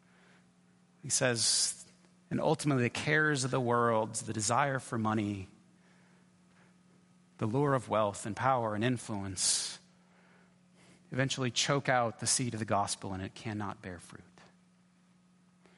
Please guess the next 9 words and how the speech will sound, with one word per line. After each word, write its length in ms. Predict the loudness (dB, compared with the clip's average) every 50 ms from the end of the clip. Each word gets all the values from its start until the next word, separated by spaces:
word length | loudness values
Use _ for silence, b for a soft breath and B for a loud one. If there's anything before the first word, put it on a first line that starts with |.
| b b b b b b b b b b b b b b b b _ _
Of 60 | _ -4
course, 240 | -2 -2 -2 0 0
then 180 | 2 2 2
Jesus 300 | 2 2 0 0 2 2
says 380 | 2 4 4 4 2 2 0 -2
there's 200 | -2 -4 -4 -4
a 60 | -6
third 260 | -4 -4 -4 -4 -4
group, 220 | -6 -8 -10 -10